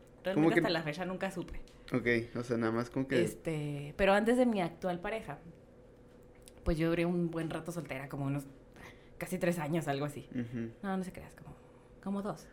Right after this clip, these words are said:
Speaker 2: No, menos, como diez, ah, de-
Speaker 1: No, menos, como cinco meses.
Speaker 2: <laughs>
Speaker 1: <laughs> Es cierto. Este, pero duré un buen rato solita. Entonces,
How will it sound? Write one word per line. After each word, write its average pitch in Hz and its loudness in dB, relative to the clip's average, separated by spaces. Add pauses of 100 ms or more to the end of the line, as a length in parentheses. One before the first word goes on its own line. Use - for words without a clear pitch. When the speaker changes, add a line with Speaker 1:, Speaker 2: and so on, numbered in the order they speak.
Speaker 2:
No, 156 4
menos, 143 4
como 117 -2
diez, 113 2
ah, - -2
de- 107 0
Speaker 1:
No, 233 4
menos, 185 4
como 165 0
cinco 175 -6
meses. - -8 (140)
Speaker 2:
<laughs> - -10 (100)
Speaker 1:
<laughs> - 6
Es 254 8
cierto. 214 6 (500)
Este, 175 -2
pero 220 6
duré 220 8
un 240 2
buen 254 4
rato 233 4
solita. 185 -2 (280)
Entonces, 175 -2